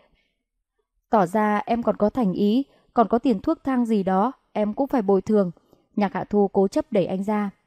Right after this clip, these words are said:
"Anh Tuấn, em phải đi, chuyện này vốn chính là anh em làm sai." Cũng không chờ anh trả lời, cô vội vội vàng vàng, bất đắc dĩ vọt ra khỏi đồn cảnh sát. Hoắc Anh Tuấn không thể làm gì khác hơn là bất đắc dĩ theo sau.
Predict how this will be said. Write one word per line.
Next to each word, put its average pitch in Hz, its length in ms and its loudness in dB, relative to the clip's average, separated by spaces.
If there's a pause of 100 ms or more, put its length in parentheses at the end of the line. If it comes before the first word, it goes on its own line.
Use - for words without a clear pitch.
(240)
"Anh 208 160 -4
Tuấn, 208 260 2 (160)
em 240 120 2
phải 220 180 0
đi, 226 240 0 (280)
chuyện 214 220 0
này 196 240 0
vốn 202 200 0
chính 233 260 -4
là 277 80 0
anh 247 220 2
em 247 120 2
làm 233 160 2
sai." 247 300 2 (540)
Cũng 214 220 0
không 214 220 -4
chờ 196 140 -4
anh 196 180 -4
trả 196 200 -6
lời, 170 280 -2 (260)
cô 294 120 4
vội 247 160 8
vội 190 220 4
vàng 190 220 -2
vàng, 185 300 -2 (180)
bất 247 100 0
đắc 269 240 -6
dĩ 254 320 -4
vọt 196 180 -2
ra 196 200 -8
khỏi 190 180 -4
đồn 170 180 -4
cảnh 185 140 -8
sát. 240 320 -4 (520)
Hoắc - 200 -2
Anh 208 140 -2
Tuấn 190 240 0
không 254 180 -2
thể 247 140 -4
làm 180 200 -4
gì 180 160 -2
khác 285 260 -6
hơn 262 240 4 (180)
là 180 160 -6
bất 220 180 -6
đắc 269 200 -4
dĩ 226 180 -2
theo 226 200 -4
sau. 208 340 0